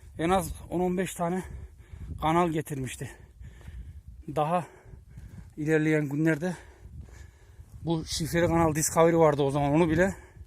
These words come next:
kaçak şekilde izleyebiliyorduk. Sine beşteki maçları.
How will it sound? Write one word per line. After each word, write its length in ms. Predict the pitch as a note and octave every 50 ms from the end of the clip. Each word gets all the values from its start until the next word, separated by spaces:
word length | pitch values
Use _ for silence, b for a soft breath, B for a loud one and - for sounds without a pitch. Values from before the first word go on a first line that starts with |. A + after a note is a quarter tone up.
| - b b b b b - -
kaçak 280 | D#3 D3 - F#3+ E3+ -
şekilde 340 | - D#3+ C#3+ D#3 D#3 F3
izleyebiliyorduk. 580 | E3 D3+ D3+ E3 E3+ D#3+ D#3 E3 E3 D#3 C3+ B2 - - - - _ _ - - _ B B B B B B B B
Sine 280 | - - - D#3+ D#3 D#3
beşteki 340 | D#3+ D3+ - F3 D#3 - D#3
maçları. 600 | D#3 D#3 C#3+ - - D3+ D3+ D3+ C#3 C3+ - -